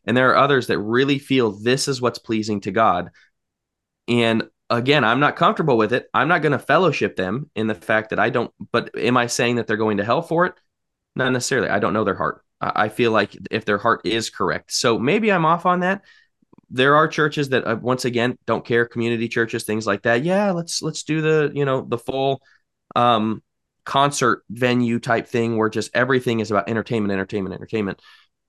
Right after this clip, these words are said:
Clearly that's wrong. Clearly the reason they're doing that is to get people into the doors. But there are smaller congregations that I would say of, of, you know, whatever, that I may disagree with how they do it, but they really do have the right heart in pleasing God.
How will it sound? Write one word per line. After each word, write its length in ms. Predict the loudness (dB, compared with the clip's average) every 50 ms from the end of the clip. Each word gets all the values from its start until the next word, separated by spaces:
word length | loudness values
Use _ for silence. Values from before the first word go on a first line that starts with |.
| _ _ _ _
Clearly 360 | 0 2 4 4 6 6 6
that's 240 | 4 4 4 2 2
wrong. 380 | 2 2 2 2 0 -2 -6 -12 _ _
Clearly 320 | -2 0 2 4 4 2
the 80 | 2 2
reason 260 | 2 0 0 0 0
they're 120 | -2 0
doing 240 | 0 0 -2 0 0
that 100 | 0 -2 -2
is 100 | -4 -6
to 80 | -6
get 160 | -4 -4 -4
people 220 | -4 -6 -6 -4 -4
into 120 | -4 -4
the 80 | -4 -2
doors. 340 | -2 0 0 0 -2 -2 -4
But 180 | -6 -4 -2
there 200 | 0 0 0 2 2
are 320 | 4 4 4 2 0 -2
smaller 320 | -6 -4 -2 0 0 0
congregations 600 | 0 0 -2 0 0 0 -2 -2 -2 -6 -8 -6 -4
that 80 | -2
I 100 | 0 0
would 160 | 0 -2 -4 -4
say 200 | -2 -2 -2 -2
of, 120 | -2 -4
of, 260 | -6 -8 -8 -8 -10 _ _ -12
you 140 | -8 -8 -6
know, 100 | -4 -4
whatever, 400 | -4 -4 -4 -2 -4 -4 -6 -8 -14 -20 -20 _ _ _ _ -20 -20 -6 -2
that 200 | 0 0 0 0 -2
I 120 | -2 0
may 120 | 0 0 0
disagree 380 | -2 -4 -6 -6 -2 0 0
with 100 | 0 0
how 160 | 2 0 0
they 140 | 0 0 -2
do 200 | -2 0 0 0
it, 140 | 0 -2 -4
but 100 | -6 -4
they 140 | -2 -2 -2
really 300 | -2 -2 -2 -2 -2 -4
do 260 | -4 -4 -2 -2 -2
have 240 | 0 0 -2 -2 -2
the 80 | -2
right 200 | -2 0 0 0
heart 220 | -2 -2 -4 -4 -4
in 120 | -6 -10
pleasing 340 | -8 -8 -8 -8 -8 -8 -4
God. 300 | -2 0 0 0 0 -2